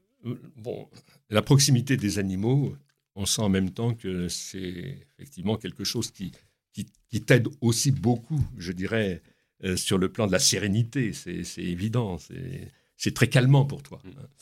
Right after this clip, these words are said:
Speaker 1: Alors, je recommande effectivement, euh, Âmes et animaux, journal chez Fayard. C'est, c'est vraiment, euh, un, un, on peut dire, euh, un journal qui, en fait, présente plusieurs strates, encore une fois, et où on découvre,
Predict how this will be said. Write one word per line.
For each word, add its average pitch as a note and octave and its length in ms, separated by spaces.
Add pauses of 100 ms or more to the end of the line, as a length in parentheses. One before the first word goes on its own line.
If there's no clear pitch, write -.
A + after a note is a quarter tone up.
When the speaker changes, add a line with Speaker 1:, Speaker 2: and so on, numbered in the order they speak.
(840)
Speaker 1:
Alors, C#3+ 260
je C3 140
recommande B2+ 600
effectivement, A2 880
euh, F#2+ 360 (120)
Âmes C#3 240 (100)
et A2+ 80
animaux, G2+ 600 (100)
journal G#2 640
chez - 200
Fayard. G#2+ 500
C'est, F#2+ 360
c'est - 220
vraiment, G#2 460
euh, F2+ 140 (400)
un, F#2+ 140
un, - 500 (460)
on G2+ 40
peut G2+ 100
dire, F#2+ 300 (420)
euh, - 40 (260)
un A2+ 120
journal A2+ 680 (180)
qui, C3 440
en G2 120
fait, A#2 480 (480)
présente C3 420
plusieurs B2 320
strates, C3+ 280
encore G2+ 200
une F#2 120
fois, A2 360
et F2+ 100
où F#2+ 140
on F#2 120
découvre, G2 600